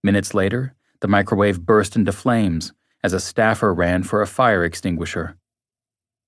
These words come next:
Several times a year, Simons flew to California to discuss potential trading approaches,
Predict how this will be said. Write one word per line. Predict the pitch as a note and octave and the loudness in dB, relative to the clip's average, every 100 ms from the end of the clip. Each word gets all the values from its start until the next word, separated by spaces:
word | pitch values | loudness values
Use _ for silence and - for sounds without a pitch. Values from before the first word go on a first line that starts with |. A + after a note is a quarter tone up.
| _ - | _ -8
Several | - G2+ F#2 | -2 0 0
times | - F#2 E2+ | 0 0 0
a | |
year, | D#2+ A#2 E2 F#2 C#3 | 0 0 0 -4 -6
Simons | - C#3 B2+ A2 F2+ | -4 2 4 4 2
flew | - G#2 | -2 -4
to | E2+ | -4
California | F2+ F#2+ E2+ - F2 E2 G2 | -2 0 0 0 -2 -2 -2
to | A2 | -4
discuss | F#2+ F2 - G#2+ - | -4 -4 0 -2 -2
potential | G#2+ A#2 A2 A2 | -4 -2 0 0
trading | G#2+ - C3+ F#2 D#2+ | -2 -2 0 -2 -4
approaches, | - F2 C#2+ - C#2+ | -4 -4 -4 -12 -14